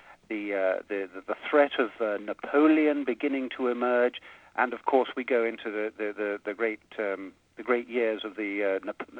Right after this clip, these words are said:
struggles with Napoleon, uh, which culminate in, in, you know, the great British victory at the Battle of Waterloo. And I think it's a s-,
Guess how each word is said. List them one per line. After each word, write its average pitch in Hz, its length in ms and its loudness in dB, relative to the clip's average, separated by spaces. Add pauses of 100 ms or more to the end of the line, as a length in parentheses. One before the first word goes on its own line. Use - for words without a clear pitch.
(120)
struggles 131 400 6
with 107 100 -6
Napoleon, 139 580 4 (440)
uh, 107 260 0 (140)
which 123 280 -6
culminate 120 640 0
in, 113 280 -6
in, 117 340 -8
you 123 80 -12
know, 104 100 -10
the - 100 -12
great 139 220 2 (380)
British 131 380 2 (100)
victory 110 420 2
at - 120 -8
the 120 40 -8
Battle 113 320 0
of 101 60 -10
Waterloo. 135 540 0 (400)
And 135 280 4 (640)
I 143 120 4
think 269 320 -4
it's - 100 -4
a 156 60 2
s-, - 180 -6